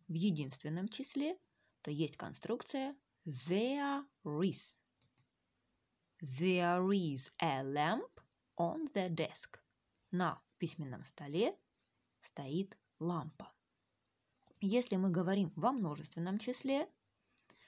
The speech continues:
мы используем конструкцию there are. There are five books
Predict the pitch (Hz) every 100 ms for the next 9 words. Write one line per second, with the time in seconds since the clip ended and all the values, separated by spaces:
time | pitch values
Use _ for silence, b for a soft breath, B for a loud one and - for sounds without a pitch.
0 | B - 156 156 147 139 147 139 - -
1 | - 202 - 294 302 311 - _ _ _
2 | _ 156 131 160 165 165 175 180 170 165
3 | 175 185 147 - - _ - - - _
4 | _ _ _ _ _ _ - - 156 190
5 | 196 202 208 208 208 156 151 - 214 196
6 | 160 131 131 135 160 381 - -